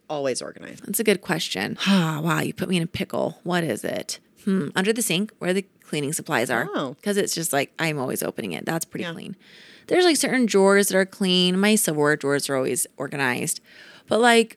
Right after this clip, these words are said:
Speaker 2: you know, we have a junk drawer that's not. And, like, my storage room. We had tonight at dinner, I said to my children, "We have a new rule in our family. No one is allowed in the storage room." Because it was
Speaker 1: Mm.
Speaker 2: organized, and then they keep going in there and getting stuff out without me knowing.
Speaker 1: Yeah.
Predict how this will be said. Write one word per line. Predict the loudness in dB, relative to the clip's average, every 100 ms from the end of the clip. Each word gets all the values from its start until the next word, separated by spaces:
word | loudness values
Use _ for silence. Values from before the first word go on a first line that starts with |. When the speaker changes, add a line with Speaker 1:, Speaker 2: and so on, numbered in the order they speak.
| _ 0
Speaker 2:
you | 4
know, | 4 4 4 2 0 -10 _ _ 2
we | 4
have | 4
a | 4
junk | 2 2 2
drawer | 0 2
that's | 2 2
not. | 0 2
And, | 4
like, | 2
my | 2 0
storage | 0 0 0 0
room. | -4 -4 -4
We | 2 2
had | 2 0
tonight | -2 -2
at |
dinner, | 0 0
I | 2
said | 0
to | -2
my | -2
children, | 0 0 0 -2 -6 -20 -20 _
"We | -2
have | 2
a |
new | 4 6
rule | 6 4
in | 2
our | 0
family. | -2 -2 -2 -2 -6 _ _ _ -4
No | 0 2 4
one | 4
is | 4
allowed | 4 4
in |
the | 2
storage | 4 4 4
room." | 2 -4 -8 _ -12 -8
Because | 0 2
it | 4
was | 2 4
Speaker 1:
Mm. |
Speaker 2:
organized, | 2 4 2 2 2
and | 2
then | 2
they | 2
keep | -2 0
going | 2 2
in | 2
there | 2 4
and | 2 0 4
getting | 4 4
stuff | 0 0
out | 0
without | 2 0 0
me | 2
knowing. | 2 2 2 2
Speaker 1:
Yeah. | 0 -6